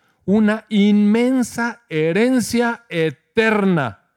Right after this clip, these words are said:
Y no le ponga ahorita a usted, por favor, signo de peso si empieza a pensar en la tía soltera que tiene ahí un montón de dinero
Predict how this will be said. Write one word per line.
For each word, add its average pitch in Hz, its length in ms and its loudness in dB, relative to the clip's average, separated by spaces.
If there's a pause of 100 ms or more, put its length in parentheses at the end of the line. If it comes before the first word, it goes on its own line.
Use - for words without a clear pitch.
(480)
Y 190 60 0
no 262 100 2
le 311 120 0
ponga 302 260 -2
ahorita 233 360 0
a - 20 0
usted, 214 240 -2
por 190 120 -8
favor, 165 460 -2
signo 208 320 -2
de 151 80 0
peso 196 340 -2
si 170 140 -4
empieza 190 280 -2
a - 20 -8
pensar 175 400 -4
en 175 100 -2
la 131 180 -4
tía 175 200 -2
soltera 175 640 -4 (260)
que 147 100 -10
tiene 202 260 -2
ahí 185 140 0
un 196 140 0
montón 170 380 -2
de 185 80 -2
dinero 214 420 0